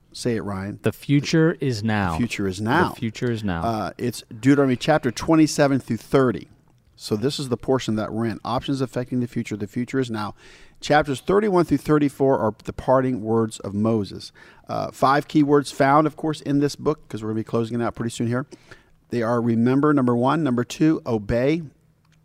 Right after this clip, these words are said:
Speaker 1: Number three, blessing. Number four, curse. Number five,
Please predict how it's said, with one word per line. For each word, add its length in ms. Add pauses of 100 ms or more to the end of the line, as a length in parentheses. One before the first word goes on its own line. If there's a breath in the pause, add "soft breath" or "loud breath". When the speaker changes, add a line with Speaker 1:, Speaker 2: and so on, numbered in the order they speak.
(140)
Speaker 1:
Number 240
three, 320
blessing. 580 (680 soft breath)
Number 220
four, 300
curse. 420
Number 160
five, 500